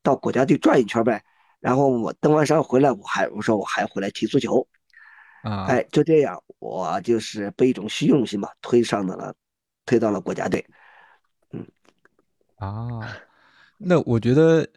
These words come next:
Speaker 2: 夏老师您这个赛道换得特别好啊。<laughs> 咱们就从这个成绩来说，我觉得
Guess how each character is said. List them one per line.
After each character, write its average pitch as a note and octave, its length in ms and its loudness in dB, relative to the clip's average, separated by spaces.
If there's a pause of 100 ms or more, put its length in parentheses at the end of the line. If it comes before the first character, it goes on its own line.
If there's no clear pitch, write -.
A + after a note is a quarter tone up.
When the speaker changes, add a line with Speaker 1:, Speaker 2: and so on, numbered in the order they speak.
(260)
Speaker 2:
夏 D#3+ 160 2
老 B2 120 4
师 C#3+ 120 2
您 C3 120 0
这 D#3 80 -2
个 D3+ 80 2
赛 C#3 200 4
道 C#3 120 4
换 B2+ 300 2
得 G2+ 460 2
特 - 100 -2
别 A2 100 4
好 F2+ 200 0
啊。 G#2+ 100 2 (1160)
<laughs> A2+ 1000 -14
咱 A2 220 -2
们 C3+ 340 2
就 B2+ 160 0
从 A2 320 -2
这 B2 80 2
个 G#2+ 100 -2
成 - 200 -4
绩 C#3 100 4
来 G2 140 2
说， G2 180 -4
我 F#2+ 100 -2
觉 G2 160 -4
得 G#2+ 300 0